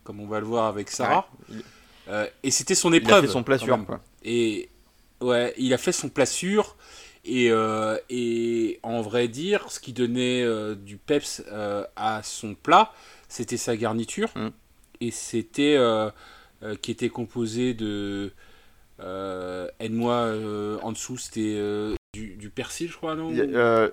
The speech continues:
Speaker 1: Et il y
Speaker 2: il y
Speaker 1: avait
Speaker 2: avait un
Speaker 1: un
Speaker 2: condiment herbacé qui était à base de, euh, je crois que c'était un, un genre de pistou.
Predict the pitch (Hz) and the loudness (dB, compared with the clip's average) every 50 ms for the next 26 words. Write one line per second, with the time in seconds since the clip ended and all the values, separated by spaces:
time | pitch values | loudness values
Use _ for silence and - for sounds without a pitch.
0 | - 131 123 123 123 127 127 123 123 131 131 131 139 135 - 143 139 139 143 143 | -2 -6 -6 -6 -2 2 2 4 6 8 8 8 8 6 2 -2 -2 0 2 4
1 | 139 135 131 120 120 127 120 - - 143 143 - - - - - 131 127 123 117 | 6 6 6 4 4 0 -2 -2 -4 -6 -6 -4 -6 -8 -4 -2 0 2 2 2
2 | 110 104 120 127 127 120 117 110 113 117 120 117 113 107 104 104 101 104 104 - | 2 2 2 2 2 0 -4 -6 -6 -2 0 0 2 2 2 2 2 0 -2 -4
3 | - - - - - 107 107 104 104 104 104 104 104 107 107 101 101 104 - - | -8 -10 -8 -6 -4 -2 0 0 0 0 0 0 0 -2 -2 -4 -4 -4 -6 -8
4 | - - - - - _ - - 101 101 120 117 110 110 - - 110 - - - | -10 -16 -20 -20 -20 _ -6 -4 -2 0 0 0 0 -2 -6 -8 -14 -14 -12 -12
5 | 120 127 | -12 -12